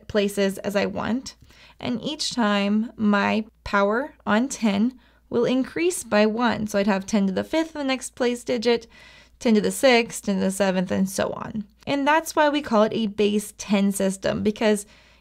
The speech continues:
each group maxes out at its power of ten. So I can only go up to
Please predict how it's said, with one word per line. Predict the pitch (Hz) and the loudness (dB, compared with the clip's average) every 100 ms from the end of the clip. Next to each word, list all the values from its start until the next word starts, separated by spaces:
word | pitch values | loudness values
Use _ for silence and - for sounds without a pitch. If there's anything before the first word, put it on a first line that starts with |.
| _ - | _ -6
each | 262 294 - | -4 -4 -4
group | 220 214 277 - - _ _ _ _ _ _ _ - | 4 6 4 -6 -20 _ _ _ _ _ _ _ 2
maxes | 208 220 220 - 294 | 4 4 2 -4 -2
out | 220 202 254 - - | 2 2 0 -6 -4
at | 214 208 262 - - _ _ _ 214 | 0 0 0 -8 -16 _ _ _ 0
its | 226 - - _ _ _ _ - | 0 -4 -12 _ _ _ _ -4
power | 208 196 196 | 0 2 2
of | 226 | -2
ten. | - 349 254 - - | -6 -6 -6 -8 -12
So | - | 0
I | 240 240 | 0 0
can | 294 | -2
only | 226 233 240 | 0 0 0
go | 214 208 | 0 2
up | 208 202 - | 2 0 -4
to | - 202 190 285 | -4 -2 -2 -2